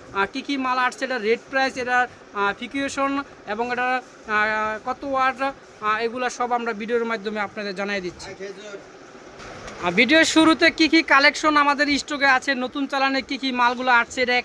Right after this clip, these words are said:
নজরে আপনাদের দেখাই দিই, তারপর স-, এটা সম্পর্কে বিস্তারিত রেট প্রাইস, আহ, কেমন আমরা ফ্লাই সুইটের বিস্তারিত বলে দিচ্ছি, যে আপনাদের মালগুলো আগে এক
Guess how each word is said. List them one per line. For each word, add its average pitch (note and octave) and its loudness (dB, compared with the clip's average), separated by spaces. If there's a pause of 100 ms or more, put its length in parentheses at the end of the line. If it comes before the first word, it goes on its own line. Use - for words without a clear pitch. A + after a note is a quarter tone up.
নজরে B3+ -2
আপনাদের A#3 -4
দেখাই B3 0
দিই, B3+ -2 (260)
তারপর A#3+ -2
স-, C#4+ -8
এটা A#3 -2
সম্পর্কে A#3+ -6
বিস্তারিত B3+ -4
রেট A#3 2 (100)
প্রাইস, A#3+ 0 (280)
আহ, A3+ -2
কেমন C4 2
আমরা B3+ -2
ফ্লাই B3+ 2
সুইটের B3+ -2
বিস্তারিত B3 -4
বলে A#3 0
দিচ্ছি, A#3+ -8 (320)
যে G3+ -4
আপনাদের B3 -4
মালগুলো A#3+ -2
আগে A#3+ -4
এক B3 -4